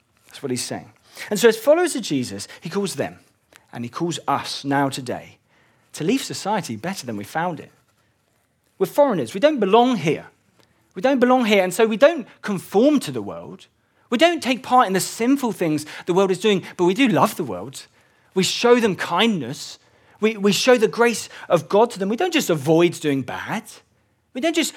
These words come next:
hide and hope we get through this life quietly, waiting for a better life to come. But we say, "What does it look like to do visible public good that the name of Jesus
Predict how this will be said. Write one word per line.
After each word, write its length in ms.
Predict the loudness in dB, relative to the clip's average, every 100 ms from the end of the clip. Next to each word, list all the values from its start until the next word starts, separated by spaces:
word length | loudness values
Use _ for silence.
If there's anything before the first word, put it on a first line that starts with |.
| -12
hide 640 | -6 0 4 6 4 2
and 100 | 0
hope 240 | 2 2
we 60 | 2
get 240 | 2 0
through 180 | 0 -2
this 180 | -2 0
life 240 | 2 0
quietly, 720 | -2 0 4 4 2 0 0 -2 -2
waiting 300 | 2 2 2
for 140 | -4 -4
a 40 |
better 320 | -2 -4 0
life 380 | 2 2 0 -8 -20 -20 -16
to 120 | -14
come. 560 | -10 -6 -6 -6 -10 -14 -20 -10
But 80 | -8
we 100 | -6
say, 260 | -6 -6
"What 180 | -6 -8
does 120 | -4
it 100 | -6
look 360 | -4 -6 -6 -8
like 240 | -12 -12
to 100 | -12
do 180 | -6 -6
visible 600 | -4 -4 -4 -4 -6 -8
public 420 | -6 -6 -4 -6
good 520 | -6 -6 -6 -12 -18 -20 _ -20 _
that 160 | -4 -2
the 60 |
name 240 | 0 0 -2
of 100 | -6
Jesus 840 | -4 -2 -2 -4 -10 -14 -14 -14